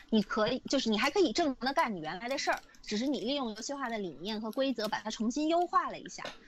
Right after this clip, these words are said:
所以在某种程度上，游戏化就是一个利用新的规则来优化旧体验的事儿，你也可以以这种方式来理解。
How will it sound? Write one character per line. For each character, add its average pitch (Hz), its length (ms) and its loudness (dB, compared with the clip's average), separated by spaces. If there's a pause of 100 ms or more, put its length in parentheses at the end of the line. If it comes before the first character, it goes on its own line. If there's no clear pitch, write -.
(120)
所 330 120 -2
以 294 120 4
在 330 160 2
某 226 260 0
种 262 220 -2
程 175 240 -10
度 202 180 -6
上， 180 240 -2
游 175 100 -6
戏 226 140 -6
化 240 240 0
就 233 160 -2
是 220 100 -4
一 190 140 -2
个 190 320 -2 (460)
利 262 160 4
用 247 180 2
新 302 300 2
的 233 120 4
规 233 240 0
则 202 160 -4
来 190 160 0
优 240 220 0
化 247 220 -2
旧 233 180 0
体 - 160 -6
验 170 180 -6
的 185 80 -4
事 - 140 2
儿， - 100 0 (300)
你 233 100 4
也 277 100 4
可 285 100 0
以 269 180 2
以 226 160 0
这 277 100 0
种 214 160 0
方 185 220 -6
式 190 100 -6
来 175 80 -4
理 170 240 -6
解。 - 240 -6